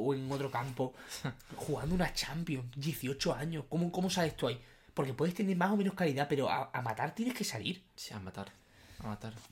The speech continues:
Speaker 2: Y sabe hacerlo. Ese
Speaker 1: Ya.
Speaker 2: es el problema.
Speaker 1: Y lo del Madrid, yo creo, sinceramente, que el Madrid va a dominar. Creo que va a dominar porque creo, sinceramente, que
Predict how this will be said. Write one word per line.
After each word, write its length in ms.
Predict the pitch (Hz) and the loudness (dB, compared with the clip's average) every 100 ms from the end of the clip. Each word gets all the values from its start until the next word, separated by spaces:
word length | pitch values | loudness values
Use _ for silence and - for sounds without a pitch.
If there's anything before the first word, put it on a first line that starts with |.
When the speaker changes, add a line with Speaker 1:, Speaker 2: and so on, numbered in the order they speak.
| - | -8
Speaker 2:
Y 100 | 123 | -4
sabe 200 | - 110 | 2 2
hacerlo. 320 | 127 143 135 92 - | 2 0 -2 -6 -14
Ese 80 | - | -8
Speaker 1:
Ya. 60 | 117 | -4
Speaker 2:
es 40 | 120 | -2
el 60 | |
problema. 320 | 117 110 123 | -2 0 2
Speaker 1:
Y 100 | 127 | 4
lo 100 | 175 | 4
del 120 | 175 160 | 4 2
Madrid, 380 | 143 143 147 127 | 2 2 0 -2
yo 180 | 127 147 | -2 0
creo, 320 | 117 131 120 120 - - _ _ _ _ _ _ _ - - - | 2 2 0 -2 -14 -20 _ _ _ _ _ _ _ -20 -20 -8
sinceramente, 800 | - 151 120 131 120 117 107 123 | -2 -2 0 2 2 2 -2 -2
que 80 | 135 | -2
el 60 | |
Madrid 380 | 113 107 110 113 - | -4 -6 -8 -12 -10
va 160 | 123 110 | -4 -4
a 40 | |
dominar. 380 | 98 92 - - - _ _ | -6 -14 -18 -20 -20 _ _
Creo 180 | - 123 | 0 2
que 60 | 120 | 2
va 80 | |
a 40 | 117 | 0
dominar 400 | 117 123 135 123 | 2 2 2 2
porque 340 | 135 123 120 | 0 0 -2
creo, 300 | - 139 135 | 2 4 4
sinceramente, 640 | 131 127 123 127 131 123 123 | 2 0 0 0 0 -2 -2
que 340 | 123 120 110 | 0 0 -2